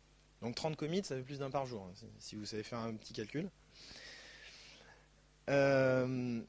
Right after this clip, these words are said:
deuxième problème avec une version non stable, c'est que, euh, ils s'embêtent pas avec de la compatibilité ascendante. C'est-à-dire que vous prenez un composer point phare le matin,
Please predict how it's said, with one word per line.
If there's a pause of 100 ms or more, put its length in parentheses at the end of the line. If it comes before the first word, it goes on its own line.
deuxième
problème
avec
une
version
non
stable, (1000)
c'est
que,
euh, (320)
ils
s'embêtent
pas
avec
de
la
compatibilité
ascendante. (840)
C'est-à-dire
que
vous
prenez
un
composer
point
phare
le
matin,